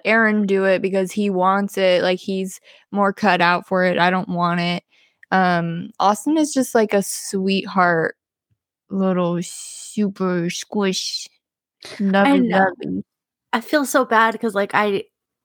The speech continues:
Speaker 2: I have an idea of how it's gonna happen.
Speaker 1: Same.
Speaker 2: And I feel so bad for Austin because this poor guy has just been shit on for a good percentage of his life. And then it's, you know, he finds this guy that he's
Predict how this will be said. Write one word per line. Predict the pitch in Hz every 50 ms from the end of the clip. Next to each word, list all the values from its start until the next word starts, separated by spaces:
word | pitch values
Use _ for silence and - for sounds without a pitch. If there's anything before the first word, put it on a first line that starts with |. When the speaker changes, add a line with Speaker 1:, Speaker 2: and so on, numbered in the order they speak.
| _ _ -
Speaker 2:
I | 202 214
have | 190 214 214 233 247
an | 240 220
idea | 202 185 190 175 185 185 202 202 196
of | 170
how | 156 180 180 185
it's | 185 180 -
gonna | - 147 - -
happen. | 165 165 170 156 165 170 - 208 220 233 226 233 240 - - _ _ _ _ _ _ _ - -
Speaker 1:
Same. | - - 214 190 185 175 180 180 - 208 214 - _ _ _ _ _ _
Speaker 2:
And | 214 220 214 202
I | 196 202
feel | - - 226 214 214 208
so | - - - 208 214 208
bad | 190 185 185 190 190 185
for | - 196 -
Austin | 180 185 190 175 - - - 131 -
because | 190 190 - 220 214 196
this | - 240 240
poor | - - - 320 302
guy | 269 240 269 262 247 208 - - 98
has | 117 196 185 -
just | - 226 - -
been | 202 190 196
shit | - - - 208
on | 202 170 160 165 135 120
for | - - 180 165
a | 180 180
good | 175 208 202 196 -
percentage | 208 196 190 - 185 170 180 170 175 -
of | 185 -
his | 175 175
life. | - 143 113 92 95 - - - - -
And | 185 190 180
then | 185 175 170 170 156 - - -
it's, | - 196 185 - - - - - - _ _ _ _ _ _ _ _ _ _ _ -
you | 208 214 202
know, | 196
he | 190 214 208
finds | - 214 208 214 214 214 196
this | 214 214 196 - -
guy | - 196 185 190 185 180 185 185
that | 185 180 160 - - _ _ - - - - - _ _ _ _ _ _
he's | - 240 226 208 -